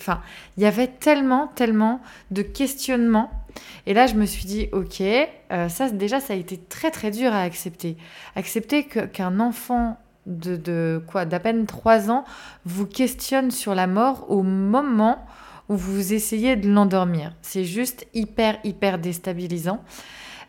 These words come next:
Euh, c'est, c'est très complexe à appréhender aussi en tant que parent. Et ça, ça fait peur aussi, il faut le dire.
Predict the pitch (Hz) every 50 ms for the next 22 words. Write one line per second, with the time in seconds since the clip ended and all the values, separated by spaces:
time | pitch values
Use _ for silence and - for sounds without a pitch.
0 | _ 185 180 175 175 175 170 170 170 170 170 170 - - - 196 185 180 - -
1 | - - 180 170 - - 294 311 311 - 254 220 - 240 254 254 254 - - -
2 | - - - 185 180 180 - - 196 196 - - - - 214 202 202 196 180 202
3 | 254 285 277 233 214 - - - 233 233 220 202 - - 196 185 170 - - 185
4 | 175 170 170 165 165 165 165 165 175 190 185 175 175 185 226 - - - - -
5 | - - - - - - - - - _ - 202 196 190 185 185 185 180 180 180
6 | 180 170 - - 185 175 175 175 175 160 160 - 165 - - 160 - - 233 349
7 | - - - - - _ - 180 165 - - - 262 277 - - 190 170 160 151
8 | 170 240 320